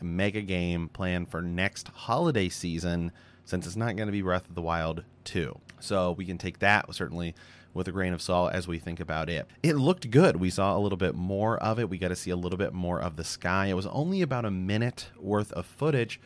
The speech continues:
so we're gonna have to kinda go through, hyper analyze it. This game, I don't know. It seems like we're getting all of Hyrule that we saw before, and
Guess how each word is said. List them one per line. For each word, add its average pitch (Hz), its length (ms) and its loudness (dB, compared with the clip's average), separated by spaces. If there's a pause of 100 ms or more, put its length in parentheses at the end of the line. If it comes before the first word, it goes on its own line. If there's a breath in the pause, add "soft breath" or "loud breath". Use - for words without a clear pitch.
(240 loud breath)
so 120 540 6
we're 113 160 2
gonna 131 120 -2
have 131 140 -2
to - 80 -10
kinda 113 220 -2
go 110 280 2
through, 101 440 0
hyper 113 480 0
analyze 90 580 2
it. 92 220 0 (200)
This 110 220 -6
game, 139 320 4
I 131 80 6
don't 151 100 6
know. 165 260 6
It 95 200 2
seems 107 420 -4
like 98 200 -2 (100)
we're 95 140 -2
getting 98 640 -2 (320)
all 87 260 4
of 127 120 -2
Hyrule 123 500 4
that 117 120 2
we 110 80 0
saw 110 220 0
before, 175 720 2 (380 loud breath)
and 127 580 2